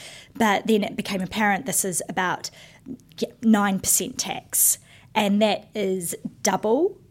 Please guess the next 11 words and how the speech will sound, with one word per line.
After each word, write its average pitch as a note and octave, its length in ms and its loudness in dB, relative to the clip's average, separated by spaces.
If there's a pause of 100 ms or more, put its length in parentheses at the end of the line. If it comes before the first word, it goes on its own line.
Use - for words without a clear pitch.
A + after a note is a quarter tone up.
(100)
what, G#3 320 2
sorry, G#3 260 4
that G#3 220 4
is G3+ 320 0
half A#3+ 580 0
what, F#3 560 0
uh, F3+ 280 -2 (100)
most F#3+ 560 -4 (100)
regular F#3+ 320 -2
Kiwis F#3 540 -4
pay. F3 340 -8